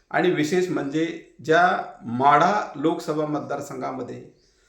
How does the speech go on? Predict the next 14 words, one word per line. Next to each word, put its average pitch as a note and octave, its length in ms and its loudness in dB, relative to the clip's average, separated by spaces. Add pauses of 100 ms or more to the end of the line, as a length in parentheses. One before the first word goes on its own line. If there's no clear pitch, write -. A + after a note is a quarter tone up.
(140)
त्यांचा E3 340 2
मानखटाव D#3+ 680 4
विधानसभा D3+ 560 0
मतदारसंघ C#3 560 -6
येतो, - 600 -8 (420)
त्या D#3 380 2 (1000)
दृष्टीनं F#3 520 2 (960)
माढा D3+ 680 4 (1040)
लोकसभा D#3+ 540 2
मतदारसंघात D3 840 -2 (800)
जी D3+ 120 -2
भारतीय D#3+ 380 2
जनता G#3+ 280 4
पक्षाची F3 800 -6